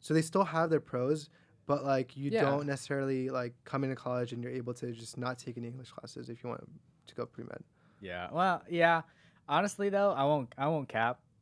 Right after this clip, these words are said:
Speaker 3: I was, I've been, like, I was a terrible writer until I went into college. Even writing my, like,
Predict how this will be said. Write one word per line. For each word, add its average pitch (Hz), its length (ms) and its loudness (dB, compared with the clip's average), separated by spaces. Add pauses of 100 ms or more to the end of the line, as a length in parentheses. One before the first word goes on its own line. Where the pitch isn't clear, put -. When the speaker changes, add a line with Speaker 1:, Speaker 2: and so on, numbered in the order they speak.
Speaker 3:
I 135 100 4
was, 131 200 4 (180)
I've 135 200 -2
been, 123 160 -4
like, 113 280 -6 (280)
I 151 100 6
was 202 100 8
a 156 40 2
terrible 143 460 6
writer 123 380 4
until 107 520 -2
I 101 160 -4 (220)
went 107 180 -4
into 95 140 -10
college. 95 400 -6
Even 151 320 -2
writing 120 260 2
my, 104 300 0
like, 92 360 -8